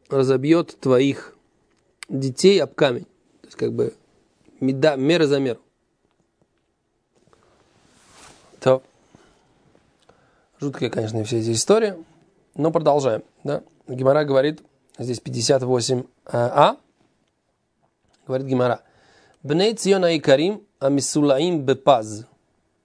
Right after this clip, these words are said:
Сыновья Циона дорогие, амисулаим бепаз. Они как бы,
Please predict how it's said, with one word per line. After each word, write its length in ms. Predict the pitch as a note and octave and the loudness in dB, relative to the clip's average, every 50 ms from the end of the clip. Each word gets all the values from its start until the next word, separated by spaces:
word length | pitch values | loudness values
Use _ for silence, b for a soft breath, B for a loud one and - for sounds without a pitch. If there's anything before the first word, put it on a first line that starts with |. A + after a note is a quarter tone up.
| _ _ _ _ _ _ _ _ _ _ _ _ _ _ _ _ _ _ _ | _ _ _ _ _ _ _ _ _ _ _ _ _ _ _ _ _ _ _
Сыновья 540 | - - - - C3 B2+ B2+ C3+ E3 G3 G3 F3+ | -18 -10 -6 -2 0 0 0 2 2 2 0 0
Циона 400 | - - D3+ E3 F3 F3 D#3 C#3 | -2 -2 0 0 0 0 0 0
дорогие, 540 | C3 C3 B2+ A#2+ A#2 A#2+ C3 D#3+ F#3+ G#3+ | 2 2 2 2 0 -2 -4 -2 -2 0
амисулаим 760 | G#3+ - C#3+ D3 C#3 - - - D3+ C#3+ C#3+ C#3 D#3 G3 G3+ E3+ | 0 0 0 0 0 -2 -2 -2 0 2 2 2 2 0 -2 -4
бепаз. 320 | D3+ - - C3 A2+ A2 | -2 0 0 0 0 0
Они 160 | A2+ A#2+ C3 | -4 -6 -4
как 220 | - C3 B2+ B2 B2+ | -4 -4 -4 -2 -2
бы, 320 | C3 B2+ A#2+ B2 B2+ | 0 0 0 -2 -4